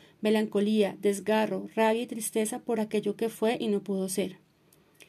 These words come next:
Y a partir de aquí comenzará el spoiler, para que mi mente pueda recordar en el futuro esta historia.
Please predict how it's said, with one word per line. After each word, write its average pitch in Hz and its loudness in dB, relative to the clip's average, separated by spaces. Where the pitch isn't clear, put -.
Y 240 0
a 233 0
partir 233 0
de 233 0
aquí 285 4
comenzará 220 0
el 202 2
spoiler, 202 0
para 214 0
que 214 0
mi 208 6
mente 208 2
pueda 220 0
recordar 226 -2
en 196 0
el 202 0
futuro 220 -2
esta 240 -4
historia. 196 -2